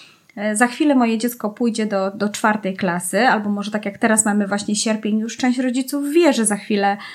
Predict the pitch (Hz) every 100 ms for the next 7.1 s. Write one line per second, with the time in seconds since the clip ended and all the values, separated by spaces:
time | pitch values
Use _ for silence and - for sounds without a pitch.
0 | - - 220 220 208 214 202 196 202 202
1 | 190 190 175 254 285 - - - _ -
2 | 240 233 - - 466 508 339 285 262 247
3 | 233 254 269 277 285 233 254 254 233 233
4 | - 262 247 254 247 220 214 214 214 -
5 | 214 - 220 214 214 185 170 170 170 156
6 | 170 170 - 151 196 196 - 254 262 262
7 | 254